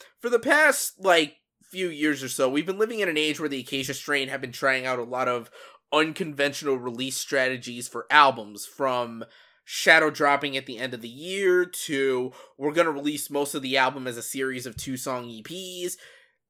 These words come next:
to this one, which is releasing two whole-ass albums that have two distinct songwriting approaches.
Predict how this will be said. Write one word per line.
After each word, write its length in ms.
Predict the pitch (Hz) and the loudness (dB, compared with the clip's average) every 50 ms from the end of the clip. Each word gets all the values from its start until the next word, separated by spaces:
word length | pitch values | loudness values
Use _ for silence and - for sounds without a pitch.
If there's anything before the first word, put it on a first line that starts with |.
| _ _ _ _ _ | _ _ _ _ _
to 640 | - - - 190 170 160 160 156 151 156 151 147 135 135 | -8 -6 -2 0 2 2 2 2 2 2 0 -2 -4 -2
this 320 | 151 214 269 285 277 - | 2 2 4 4 2 0
one, 320 | 196 170 156 143 143 147 147 | 0 2 4 4 4 4 2
which 160 | 147 139 - | 0 -2 -2
is 120 | 151 135 | -4 -4
releasing 640 | 143 143 151 151 151 143 - - 156 139 135 131 127 - - _ _ _ _ _ _ - | -4 -6 -6 -4 -4 -4 -4 -4 -4 -4 -4 -8 -12 -16 -20 _ _ _ _ _ _ -8
two 520 | - - 214 240 240 247 240 240 220 - - _ _ _ | -4 -2 -2 -2 -2 -4 -8 -8 -10 -12 -14 _ _ _
whole-ass 720 | - - - - 185 190 202 202 208 202 202 185 180 - - | -16 -14 -6 0 2 2 4 4 6 6 8 8 6 4 2
albums 520 | 196 214 220 185 165 143 139 139 139 135 - - - - _ | 0 0 0 0 -2 -4 -4 -6 -10 -14 -16 -20 -20 -12 _
that 120 | - 151 151 | -2 0 2
have 200 | 160 160 156 - | 2 2 2 0
two 220 | - - 185 185 | -10 -10 -8 -8
distinct 460 | 170 180 180 - - 170 160 156 151 | -6 -6 -6 -6 -6 -6 -8 -8 -8
songwriting 560 | - - 170 147 139 135 135 127 123 123 120 123 | -6 -2 -2 0 0 0 0 -2 -2 -2 -2 -8
approaches. 680 | 123 - - 208 196 185 - - 113 95 87 92 - | -10 -6 -2 -2 -2 -2 -2 -6 -8 -8 -10 -12 -16